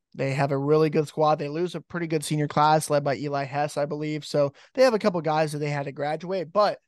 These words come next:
when Swarzinski is still there, you, you can never count,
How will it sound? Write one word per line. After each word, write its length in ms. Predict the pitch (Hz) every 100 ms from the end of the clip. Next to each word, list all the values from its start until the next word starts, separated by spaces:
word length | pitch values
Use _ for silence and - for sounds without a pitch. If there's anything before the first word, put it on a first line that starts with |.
| _ _ _ -
when 180 | 135
Swarzinski 640 | 135 147 143 175 196 208 190
is 100 | 165
still 220 | 190 180
there, 240 | 185 180
you, 260 | 156 151 151
you 260 | 143 151 147
can 180 | 156 151
never 240 | 170 170
count, 420 | - 165 160 147